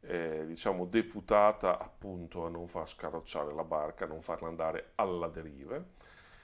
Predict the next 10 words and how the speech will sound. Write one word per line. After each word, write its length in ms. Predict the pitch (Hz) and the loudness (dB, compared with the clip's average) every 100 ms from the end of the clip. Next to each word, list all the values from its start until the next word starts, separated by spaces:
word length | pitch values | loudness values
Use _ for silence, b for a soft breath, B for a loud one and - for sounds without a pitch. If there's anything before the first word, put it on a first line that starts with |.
| B | B
E 140 | 226 | -2
quindi 480 | - 247 170 120 127 | 2 4 4 2 2
noi 160 | 175 185 | 4 4
dobbiamo 680 | 120 120 160 107 95 92 92 | 4 4 6 6 4 2 0
indagare, 840 | - 131 127 120 117 113 104 95 90 | -2 2 4 6 8 8 8 6 2
quando 320 | 104 101 92 | 2 2 0
vogliamo 300 | 87 95 98 | -2 0 -2
bilanciare 720 | 87 104 95 87 - 87 85 80 | -2 -2 -2 -2 -4 -4 -4 -4
una 180 | 82 78 | -8 -6
barca, 540 | 78 76 78 - | -6 -6 -10 -14